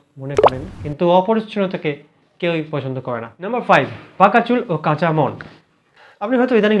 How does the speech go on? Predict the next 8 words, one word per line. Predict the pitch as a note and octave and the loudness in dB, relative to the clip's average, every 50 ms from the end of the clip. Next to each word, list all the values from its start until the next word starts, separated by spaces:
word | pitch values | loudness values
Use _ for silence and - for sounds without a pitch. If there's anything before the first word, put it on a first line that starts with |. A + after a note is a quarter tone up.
| F3 | 4
লক্ষ্য | E3 - F#3 F3+ | 2 0 2 0
করছেন | G3 F#3 - G3 F#3+ F3+ D#3+ | 0 0 2 0 0 2 2
যে | E3+ E3+ E3 E3 D#3+ D#3+ - _ _ _ | 2 2 2 2 0 -2 -10 _ _ _
চুলে | - G#3 A3 A3 A#3+ A#3+ A3+ - | -6 -4 0 2 4 4 4 2
একটা | - - G3 G3 G3 G3 G3+ G3 G3 - | 0 -2 0 2 2 2 0 0 -2 -4
হালকা | - E3+ E3 E3 F#3 F3 E3 - | -4 -4 -4 -2 -4 -6 -4 -4
পাক | C#3 C3 C3+ B2 A#2+ | -4 -4 -4 -4 -8
ধরেছে, | B2+ A#2+ B2 - - | -12 -14 -14 -14 -16